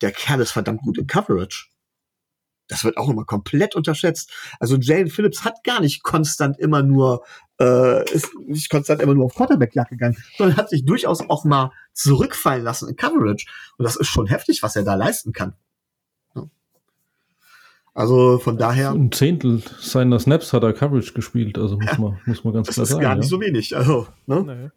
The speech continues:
Speaker 3: Ja. Ja. Dann lass uns, lass uns einen Schritt nach hinten gehen in der Defense. Linebacker, hast du ja auch schon schön gesagt, ihr habt eine, eine, ihr habt jemand Neues, ihr habt eine Lücke besetzt,
Speaker 1: Ja.
Speaker 3: ähm, mit David Long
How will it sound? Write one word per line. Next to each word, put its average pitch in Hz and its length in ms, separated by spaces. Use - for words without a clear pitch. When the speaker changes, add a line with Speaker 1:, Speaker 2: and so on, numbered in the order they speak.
Speaker 3:
Ja. 156 120
Ja. 147 340
Dann 135 360
lass 147 240
uns, 185 280
lass 156 160
uns 175 140
einen 147 100
Schritt - 460
nach 135 140
hinten 160 260
gehen 101 160
in - 60
der 101 100
Defense. 104 400
Linebacker, 131 540
hast - 240
du - 60
ja - 40
auch 123 80
schon 127 160
schön 117 160
gesagt, 107 340
ihr 113 80
habt - 360
eine, 117 300
eine, 110 240
ihr 120 140
habt - 220
jemand 117 240
Neues, 117 400
ihr 113 60
habt - 200
eine 110 160
Lücke 117 260
besetzt, - 580
Speaker 1:
Ja. 120 220
Speaker 3:
ähm, 120 240
mit 120 160
David 110 240
Long 117 280